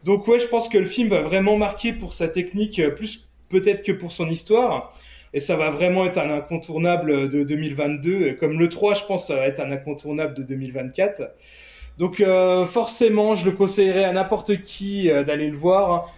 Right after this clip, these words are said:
parce que vraiment, le spectacle, il est total. Euh, je pense que ça va être vraiment dur, hein, bah, Julien en parlait tout à l'heure, ça va vraiment être dur de revenir après à, à nos petits blockbusters habituels, hein. Je pense que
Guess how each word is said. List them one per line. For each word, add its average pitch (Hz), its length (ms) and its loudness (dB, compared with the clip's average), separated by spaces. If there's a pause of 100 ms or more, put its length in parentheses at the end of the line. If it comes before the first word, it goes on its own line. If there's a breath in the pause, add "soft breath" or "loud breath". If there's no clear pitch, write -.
parce 151 140 -8
que - 80 0
vraiment, 175 340 2
le 170 60 0
spectacle, 180 560 -2
il 147 80 -2
est 139 140 -2
total. 165 540 0 (520 loud breath)
Euh, 147 320 0
je 139 100 -8
pense 214 200 -2
que - 60 -12
ça 165 100 0
va 160 80 2
être 147 100 -4
vraiment 190 440 2
dur, 185 280 0
hein, 165 220 2
bah, 135 260 2
Julien 143 300 -2
en 151 80 0
parlait 147 280 0
tout - 220 -6
à 151 60 0
l'heure, 165 280 2
ça 147 120 -6
va 127 140 -4
vraiment 156 280 -2
être 147 140 -6
dur 165 200 -4
de 139 100 -4
revenir 139 500 -2
après 165 400 2
à, 110 520 -4
à 117 60 -12
nos 143 140 -4
petits 143 240 -12
blockbusters 151 640 -2
habituels, 139 560 -4
hein. 123 180 -8
Je - 100 -14
pense 156 220 -8
que 120 380 -2